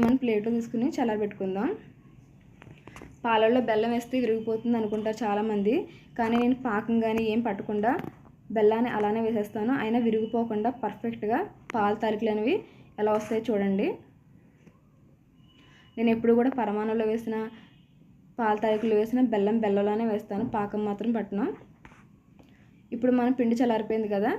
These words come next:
తడిగా చేయి చేసుకుని పిండి అంతా బాగా కలుపుకోవాలి.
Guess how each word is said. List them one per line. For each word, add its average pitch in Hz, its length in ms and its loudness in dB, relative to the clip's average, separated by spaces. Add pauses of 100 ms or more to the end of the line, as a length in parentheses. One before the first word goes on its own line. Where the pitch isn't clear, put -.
(440)
తడిగా 233 340 2 (600)
చేయి 220 200 0
చేసుకుని 220 400 -2 (640)
పిండి 240 260 4
అంతా 226 220 0 (380)
బాగా 208 240 0 (320)
కలుపుకోవాలి. 202 600 0